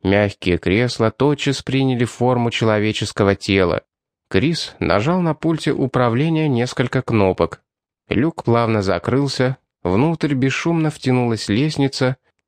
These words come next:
машина дернулась и оторвалась от поверхности. Где-то наверху отъехала в сторону огромная крыша. На мгновение зависнув и убрав опорные стойки, аппарат начал стремительно набирать высоту.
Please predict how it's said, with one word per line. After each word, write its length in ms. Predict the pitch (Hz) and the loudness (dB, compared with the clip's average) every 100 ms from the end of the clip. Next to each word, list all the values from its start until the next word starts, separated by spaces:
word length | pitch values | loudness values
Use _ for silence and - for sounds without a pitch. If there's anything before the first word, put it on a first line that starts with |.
| _ | _
машина 480 | 87 117 - 175 170 | 0 0 0 0 0
дернулась 680 | 120 127 165 160 151 147 - | 0 0 0 0 0 -2 -2
и 80 | - | -2
оторвалась 720 | 123 - 120 113 123 147 139 | 0 2 2 0 0 -2 -2
от 140 | 123 | -2
поверхности. 920 | - 120 110 110 110 98 - - - - _ _ _ _ _ | 0 2 2 0 0 0 0 -4 -6 -8 _ _ _ _ _
Где-то 440 | 104 85 101 123 113 | -4 -2 0 2 2
наверху 640 | 104 98 95 - 135 127 - | 2 2 -2 -2 -2 -2 -6
отъехала 680 | - 87 110 139 156 151 143 | -4 -2 0 0 0 0 0
в 60 | - | -2
сторону 520 | - 143 143 139 131 | 0 0 2 0 0
огромная 600 | 110 107 113 113 110 104 | 2 2 2 2 0 0
крыша. 580 | - 95 90 - 87 - _ _ _ _ - | 0 2 2 2 0 -2 _ _ _ _ -4
На 160 | 82 | 0
мгновение 680 | 92 107 135 147 175 165 156 | 2 4 2 2 0 0 0
зависнув 680 | 127 131 143 160 - 139 - | 0 0 0 -2 -2 -2 0
и 100 | 131 | 0
убрав 420 | 120 127 135 123 | 2 2 0 0
опорные 580 | 113 - 117 110 104 98 | 0 2 2 2 0 -2
стойки, 640 | - 117 135 - 123 127 _ _ | 0 0 0 0 -2 -2 _ _
аппарат 580 | - - 92 113 147 - | -6 -2 0 0 -2 -4
начал 400 | - 104 135 135 | -2 0 0 -2
стремительно 720 | 127 - 110 127 165 - 139 135 | -2 0 0 2 0 -2 0 2
набирать 520 | 131 117 113 117 - | 0 0 0 0 0
высоту. 640 | 101 104 98 92 95 - | -2 2 0 2 0 -2